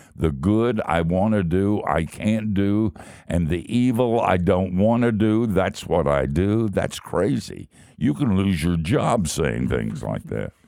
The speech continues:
So we're gonna talk about the Apostle Paul with a man who really knows. And, uh, Philip, thank you so much for taking some time to be with us.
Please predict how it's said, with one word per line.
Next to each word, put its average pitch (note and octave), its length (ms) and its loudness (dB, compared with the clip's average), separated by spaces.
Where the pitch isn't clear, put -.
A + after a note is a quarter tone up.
So D3 220 0
we're E3+ 200 2
gonna F#3+ 240 2
talk D3+ 460 -2
about G#2 420 2
the F#2 140 4
Apostle G2 680 0
Paul C#2+ 640 -2
with D2+ 180 0
a C#2 80 4
man F#2+ 480 2
who D#2 240 0
really F#2+ 840 2
knows. D2+ 640 0
And, C#2 560 0
uh, B1+ 200 2
Philip, C3+ 480 0
thank D#3+ 380 -2
you A#2 120 2
so - 400 -2
much E2 340 0
for C#2 160 0
taking D#2+ 460 0
some D2 240 -2
time D2+ 440 0
to C2 120 0
be B1 240 -2
with A#1 260 -4
us. G1+ 400 -10